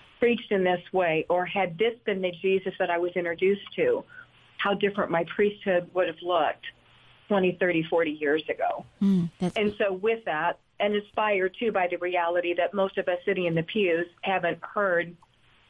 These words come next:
Speaker 1: the gospel preached in this way, we invited a, um,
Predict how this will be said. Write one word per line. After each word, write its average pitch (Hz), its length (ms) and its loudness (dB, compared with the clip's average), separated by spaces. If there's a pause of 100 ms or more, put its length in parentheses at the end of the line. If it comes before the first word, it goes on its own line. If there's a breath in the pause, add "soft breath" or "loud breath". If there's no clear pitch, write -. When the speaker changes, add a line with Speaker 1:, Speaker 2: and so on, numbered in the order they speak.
Speaker 1:
the 185 100 -2
gospel 190 400 0
preached 202 380 0
in 175 80 -4
this 170 180 -8
way, 170 320 2 (720)
we 202 160 4
invited 185 460 0
a, 170 240 2
um, 156 240 -2